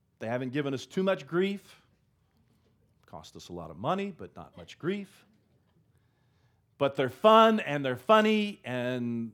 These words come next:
now grandkids and good friends and good church and just so many good things. It's a good time for me. Jesus experienced m-, many good things too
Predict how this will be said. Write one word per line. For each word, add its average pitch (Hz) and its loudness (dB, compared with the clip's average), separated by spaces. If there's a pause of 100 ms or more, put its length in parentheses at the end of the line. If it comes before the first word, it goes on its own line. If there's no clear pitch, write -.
now 117 -8
grandkids 165 -6 (140)
and 101 -14
good 95 -12
friends 160 -6
and 92 -18
good 90 -16
church - -12 (120)
and 95 -16 (640)
just - -16
so 180 -8
many 135 -8
good 104 -12
things. 101 -12
It's 185 -10
a - -18
good 233 -14
time 208 -16
for - -20
me. 160 -20 (1900)
Jesus 180 -4
experienced 113 -8 (560)
m-, 113 -6
many 131 -4
good 107 -12
things 107 -12
too 170 -14